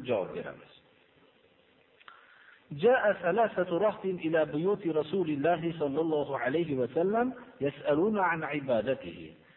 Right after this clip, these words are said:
فلما أخبروا كأنهم فقالوها. قالوا: "أين نحن من رسول الله صلى الله عليه وسلم؟ وقد غفر له ما تقدم من ذنبه وما تأخر."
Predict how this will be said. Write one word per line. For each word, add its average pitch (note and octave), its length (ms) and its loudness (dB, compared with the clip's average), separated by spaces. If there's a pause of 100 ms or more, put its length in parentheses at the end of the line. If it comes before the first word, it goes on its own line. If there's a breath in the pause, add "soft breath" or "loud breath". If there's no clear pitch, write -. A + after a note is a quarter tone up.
(180)
فلما F#3 720 2
أخبروا E3 520 -2
كأنهم B2 680 -4
فقالوها. B2 1160 0 (880)
قالوا: A#2+ 400 -2 (160)
"أين G3+ 280 2
نحن D#3+ 240 -6
من C#3 260 -2
رسول C#3+ 320 0
الله C#3+ 520 2
صلى C3 300 -2
الله B2+ 360 0
عليه A2 420 -4
وسلم؟ F#2+ 480 -4 (880 loud breath)
وقد C#3+ 320 2
غفر G#3 420 2
له F#3+ 260 2
ما F3 200 2
تقدم F3 520 -4
من D#3 340 -4
ذنبه E3+ 540 0
وما D3 260 0
تأخر." - 580 -8